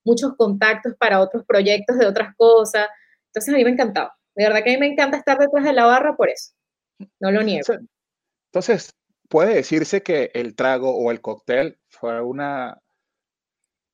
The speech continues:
Speaker 2: un elemento que te ayudó a adaptarte a los sitios donde estabas?
Speaker 1: Sí, sí, por lo menos en, en Ecuador me, me sirvió mucho, porque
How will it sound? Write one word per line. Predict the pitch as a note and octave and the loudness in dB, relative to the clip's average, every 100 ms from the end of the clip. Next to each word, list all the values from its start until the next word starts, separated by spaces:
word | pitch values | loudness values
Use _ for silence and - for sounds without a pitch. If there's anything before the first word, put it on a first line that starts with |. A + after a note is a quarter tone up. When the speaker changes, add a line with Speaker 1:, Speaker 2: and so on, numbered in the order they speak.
| _ _ | _ _
Speaker 2:
un | C#3 D#3 | -10 -8
elemento | F3 C#3 C3 C3+ C3 | -4 -4 -4 -6 -6
que | E3+ D3+ | -8 -6
te | B2+ | -6
ayudó | A#2+ A#2 | -6 -6
a | B2+ | -4
adaptarte | C#3 - C#3 C3+ D3 C#3+ | -6 -4 -4 -4 -6 -6
a | A2 | -6
los | A#2 A2+ | -8 -12
sitios | A#2 C#3 | -12 -12
donde | C3 A#2+ | -12 -10
estabas? | C3 G#2+ - _ _ _ _ _ _ _ _ _ _ | -8 -10 -12 _ _ _ _ _ _ _ _ _ _
Speaker 1:
Sí, | - - B3+ A#3+ - _ _ _ _ _ _ _ _ _ | -14 -6 -4 -4 -10 _ _ _ _ _ _ _ _ _
sí, | - G3+ G3+ G#3 | -8 -6 -6 -6
por | A3 G#3 | -4 -2
lo | G#3 | -2
menos | G3 G#3 A#3+ | 0 -2 -2
en, | D4 B3 G#3 G3 | -4 -4 -4 -6
en | G3 G3 | -4 -4
Ecuador | F#3+ G3 F#3+ F#3+ G3 | -2 -2 0 0 -2
me, | G#3 B3 C4+ C4+ A#3+ G3 F3 _ _ _ _ _ _ _ | -6 -6 -6 -6 -6 -6 -10 _ _ _ _ _ _ _
me | G#3 G3+ | -6 -4
sirvió | G#3 F#3 G3 | -4 -2 -2
mucho, | D4 G4 - F3 - _ _ | -4 -6 -6 -8 -10 _ _
porque | A3 G#3+ A3 D#3+ - | -2 2 2 0 -6